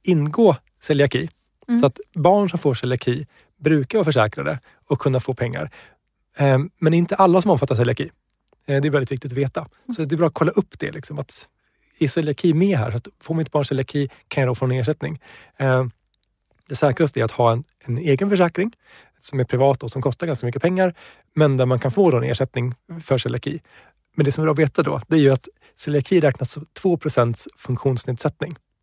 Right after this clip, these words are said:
Speaker 2: Mhm.
Speaker 1: av
Speaker 2: Det har vi
Speaker 1: försäkringsbolagen.
Speaker 2: pratat om förut. Jag känner mig
Speaker 1: Ja.
Speaker 2: kränkt varje gång du säger det här.
Speaker 1: <laughs> Eh, så två procent nedsättning, vilket innebär att om du har tecknat en försäkring på, säg, en miljon och du får ut två procent av en miljon,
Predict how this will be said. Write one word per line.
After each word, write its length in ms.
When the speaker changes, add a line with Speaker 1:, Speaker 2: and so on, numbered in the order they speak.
Speaker 2:
Mhm. 100
Speaker 1:
av 60
Speaker 2:
Det 60
har 60
vi 40
Speaker 1:
försäkringsbolagen. 680
Speaker 2:
pratat 160
om 100
förut. 420
Jag 100
känner 180
mig 300
Speaker 1:
Ja. 200
Speaker 2:
kränkt 300
varje 260
gång 100
du 80
säger 220
det 60
här. 200
Speaker 1:
<laughs> 60
Eh, 180
så 120
två 140
procent 340
nedsättning, 600
vilket 240
innebär 340
att 200
om 240
du 60
har 260
tecknat 280
en 60
försäkring 400
på, 240
säg, 260
en 140
miljon 380
och 100
du 80
får 140
ut 140
två 180
procent 340
av 120
en 100
miljon, 360